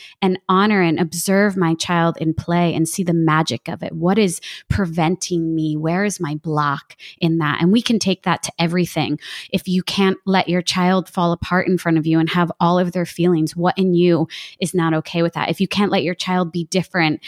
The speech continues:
and, and maybe do things differently and not speak in the way that you, like, what in you is getting triggered by that? So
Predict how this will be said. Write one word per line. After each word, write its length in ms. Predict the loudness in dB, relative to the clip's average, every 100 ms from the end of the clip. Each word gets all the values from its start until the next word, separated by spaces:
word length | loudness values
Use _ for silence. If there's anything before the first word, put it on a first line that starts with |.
| -14 -6
and, 240 | -2 0 0
and 200 | -2 2
maybe 260 | 2 2 0
do 200 | 0 -2
things 280 | 0 -2 -2
differently 400 | -4 -2 0 2
and 120 | 4
not 180 | 2 0
speak 400 | -4 -2 -2 0
in 100 | 0
the 60 | 2
way 120 | 2
that 140 | 0
you, 100 | -2 0
like, 240 | 0 0
what 280 | 0 2 2
in 180 | 2 2
you 260 | 4 2 2
is 140 | -2
getting 280 | -4 0 -2
triggered 420 | 0 -2 0 -2
by 180 | -4 -4
that? 220 | -4 -4
So 180 | -4 -4